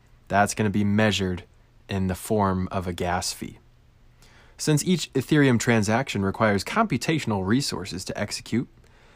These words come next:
each transaction is going to then require a fee.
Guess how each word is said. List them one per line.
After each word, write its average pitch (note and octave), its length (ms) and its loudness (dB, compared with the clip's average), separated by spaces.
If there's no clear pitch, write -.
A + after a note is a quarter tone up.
each G2+ 260 -2
transaction A2 680 2
is G2+ 160 -2
going G2+ 160 2
to F#2 100 0
then G2+ 340 2
require G2+ 640 2
a F#2+ 100 -4
fee. - 380 0